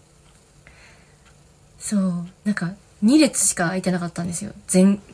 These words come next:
前方の。で、マジかって思って二列目選んだんですけど、行ったら、多分当日買った人たちが一列目にいっぱい座ってて、マジで、なんか、こんな平日、今学生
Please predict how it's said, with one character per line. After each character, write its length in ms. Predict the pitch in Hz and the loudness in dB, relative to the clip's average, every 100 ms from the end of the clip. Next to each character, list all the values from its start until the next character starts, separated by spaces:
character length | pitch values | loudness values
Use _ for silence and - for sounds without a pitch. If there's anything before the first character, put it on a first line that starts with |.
| - - | -20 -12
前 320 | 185 208 208 | -4 2 2
方 300 | 196 202 190 | 2 0 0
の。 220 | 185 185 - _ _ _ _ _ _ - _ _ _ _ - - - - - - | 0 -2 -8 _ _ _ _ _ _ -20 _ _ _ _ -20 -20 -20 -20 -20 -10
で、 60 | |
マ 200 | 220 247 | 0 2
ジ 100 | 320 | 4
か 140 | 277 - | 0 -4
っ 40 | |
て 140 | - 190 | -4 -2
思 120 | 190 | -2
っ 40 | |
て 340 | 185 - 180 175 | -2 -2 0 2
二 160 | 185 | 4
列 260 | 202 214 - | 2 2 0
目 220 | 233 196 | 2 2
選 140 | 185 | 0
ん 40 | 175 | 0
だ 80 | 170 | -2
ん 80 | |
で 80 | 170 | -4
す 140 | 185 - | -6 -8
け 120 | 185 | -6
ど、 280 | 175 175 208 | -6 -6 -8
行 100 | - | -12
っ 40 | - - - | -12 -14 0
た 160 | 311 | 2
ら、 400 | 233 185 180 185 - - - - | 2 0 -2 -6 -10 -20 -20 -6
多 120 | 208 | -2
分 80 | 170 | -2
当 260 | - 277 | 2 2
日 260 | 302 302 - | 2 0 -2
買 180 | - 277 | -2 -4
っ 20 | - | -2
た 80 | 277 | -4
人 200 | - - | -4 -6
た 120 | 190 | -6
ち 360 | 185 196 180 220 | -6 -8 -10 -4
が 360 | 202 185 170 - - - - | -2 0 -2 -8 -18 -20 -6
一 240 | 208 254 | -2 0
列 180 | 247 247 | 0 0
目 140 | 254 | 2
に 80 | 220 | 2
い 40 | 185 | 2
っ 20 | |
ぱ 220 | - 202 | -2 -2
い 60 | 196 | -2
座 140 | 202 | -2
っ 40 | |
て 140 | 190 196 | -4 -6
て、 420 | 180 175 180 202 - _ - - _ _ _ - | -6 -6 -6 -10 -16 _ -20 -20 _ _ _ -8
マ 100 | 233 | -4
ジ 180 | - | -2
で、 120 | 196 180 175 170 196 214 _ - | 0 0 -2 -4 -10 -16 _ -20
な 60 | |
ん 20 | 170 | -12
か、 260 | 196 185 202 - - - | -10 -10 -12 -18 -20 -18
こ 160 | - 254 | -8 -2
ん 100 | 277 | 0
な 140 | 285 | 0
平 180 | 240 269 | 0 -2
日、 100 | 254 | -2
今 180 | - 320 | -4 -4
学 240 | 202 208 - | -2 -4 -4
生 180 | - | -4